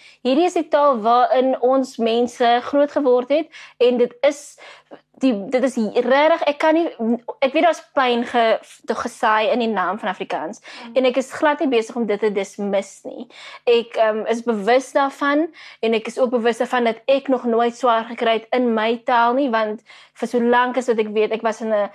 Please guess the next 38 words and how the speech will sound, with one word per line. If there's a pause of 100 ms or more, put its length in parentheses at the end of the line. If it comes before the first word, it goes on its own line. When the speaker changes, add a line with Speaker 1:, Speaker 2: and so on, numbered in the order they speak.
(240)
Speaker 1:
ek
was
in
'n
Afrikaanse
crash,
Afrikaanse
skole,
ek
swat
in
Afrikaans,
ek
skryf
my
teses
in
Afrikaans. (300)
So, (320)
ek
weet
dat (140)
ek (320)
'n
sogenaamde
privileged
posisie
binne
Afrikaans
inneem
en
ek
is
nie
besig
om
die
pyn